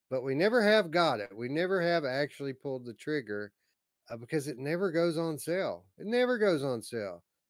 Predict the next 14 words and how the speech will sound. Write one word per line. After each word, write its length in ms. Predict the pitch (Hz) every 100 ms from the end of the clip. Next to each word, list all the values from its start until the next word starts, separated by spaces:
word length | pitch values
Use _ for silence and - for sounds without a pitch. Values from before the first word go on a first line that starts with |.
| _ _
It's 160 | 120 -
on 260 | 151 180 131
sale. 420 | - 127 101 92
Dead 180 | 120 156
and 80 | 175
Buried 340 | 170 170 147
two 440 | - 160 139 113 104 _ _ _ _
is 160 | 135 123
on 220 | 156 156
sale 280 | - 165 151
right 280 | 123 113 101
now, 440 | 104 104 101 98 _ _ _ _ _
uh, 200 | 95 98 -
for 160 | - 104